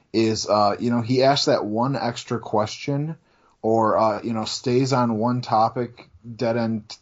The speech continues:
you know, story or something that's not going anywhere and, you know, says one more thing or questions what Meat Sauce says. And it turns into, you know, the John Olerud bit or this bit or that bit or,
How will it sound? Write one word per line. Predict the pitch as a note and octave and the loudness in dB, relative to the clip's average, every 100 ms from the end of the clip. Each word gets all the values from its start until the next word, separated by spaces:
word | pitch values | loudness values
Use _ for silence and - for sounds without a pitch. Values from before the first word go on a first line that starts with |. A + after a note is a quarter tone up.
| _ | _
you | F#2+ | -6
know, | G#2 G2+ | -4 -4
story | - A#2+ A2+ A#2 | -2 2 2 2
or | A2+ | 0
something | - A#2+ A2+ A2+ | 0 -2 -2 -2
that's | G#2+ - | -2 0
not | G#2 G#2+ | -2 0
going | G#2 G#2+ G#2+ | 0 0 0
anywhere | A#2 A#2 A#2 A#2+ | 2 2 2 2
and, | A2 G#2 F#2 | 2 0 -2
you | G#2 | -4
know, | G2 | -4
says | F#2 A2+ | 0 -2
one | F#2+ G#2+ A#2+ | 2 2 4
more | A2+ | 4
thing | G#2 A2 A2+ | 2 2 2
or | G2+ | 0
questions | F#2 A2+ A#2 - A#2 | 0 0 0 0 -2
what | G2+ F#2 | -2 -2
Meat | G#2+ A2+ | 0 -2
Sauce | - B2+ A#2 - | 0 0 0 -2
says. | C3 A#2 A#2+ - - - - - - | -2 -2 -4 -10 -16 -20 -20 -20 -2
And | B2 A#2+ A2+ | 0 2 2
it | A#2 A#2 | 0 2
turns | C#3 A#2+ | 2 2
into, | A#2 A2+ - A#2 A2+ | 0 -2 0 2 2
you | G#2+ G#2+ | 0 0
know, | A2 | 0
the | G#2 | -2
John | G#2+ A#2+ C3 | 2 2 4
Olerud | C#3+ D3+ B2 G#2 F2+ | 4 4 2 -2 -4
bit | G2 F#2 E2+ | -4 -4 -4
or | F2+ F#2 F#2 | -4 -4 -2
this | C#3+ C#3 | -2 -2
bit | - G#2 F2+ - | -2 0 -2 -2
or | F#2+ | 0
that | D3 D3 | 2 2
bit | G#2 F#2+ F2 | -2 -4 -4
or, | F2 F2 | -4 -6